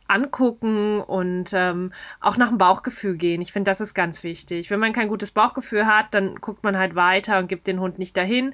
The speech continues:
Bei Privatleuten immer ein bisschen aufpassen, nicht den Impfausweis unbedingt mitgeben, am meisten nicht zu Corona-Zeiten. Denkt immer dran, die könnten rein theoretisch euren Hund weiterverkaufen. Das machen halt gewerblich arbeitende Hundesitter nicht.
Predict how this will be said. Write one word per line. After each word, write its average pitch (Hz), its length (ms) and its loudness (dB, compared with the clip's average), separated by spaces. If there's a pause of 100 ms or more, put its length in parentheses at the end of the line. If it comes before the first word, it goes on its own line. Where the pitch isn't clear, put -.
(320)
Bei 208 100 2
Privatleuten 226 800 4
immer 220 140 4
ein 214 80 0
bisschen 214 280 -4
aufpassen, 220 1000 2 (100)
nicht 254 300 0
den 302 100 0
Impfausweis 277 640 2
unbedingt 233 340 -2
mitgeben, 220 720 -4
am 202 120 -2
meisten 208 280 -4
nicht 208 200 -8
zu 208 180 -4
Corona-Zeiten. 202 1300 0 (320)
Denkt 196 160 0
immer 208 160 2
dran, 190 240 0
die 202 60 -6
könnten 202 340 -2
rein 180 180 0
theoretisch 185 340 -6
euren 185 220 -6
Hund 180 160 -6
weiterverkaufen. 214 1000 0
Das 190 180 -6
machen 202 280 -4
halt 196 180 0
gewerblich 202 680 0
arbeitende 208 680 2
Hundesitter 185 540 -6
nicht. 156 680 -8